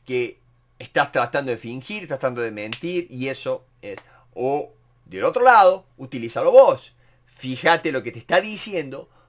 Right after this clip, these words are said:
con el tono de voz, con el lenguaje corporal y, el, y las palabras que ha buscado para comunicarte.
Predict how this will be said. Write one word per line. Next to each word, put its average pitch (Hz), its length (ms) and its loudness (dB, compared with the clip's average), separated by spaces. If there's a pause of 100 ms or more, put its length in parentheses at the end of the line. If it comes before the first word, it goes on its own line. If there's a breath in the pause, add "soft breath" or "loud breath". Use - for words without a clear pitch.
(120)
con 101 160 -12
el 101 180 -12
tono 185 360 6
de 185 100 0
voz, 147 460 -2 (580)
con 104 160 -10
el 101 80 -6
lenguaje 135 500 -2
corporal 143 600 -2 (960)
y, 104 100 -8
el, 104 260 -6
y 123 120 -8
las 117 120 -8
palabras 113 520 -2
que 113 180 -4
ha 120 200 -6 (480)
buscado 110 680 -2 (140)
para 98 180 -4
comunicarte. 87 600 -18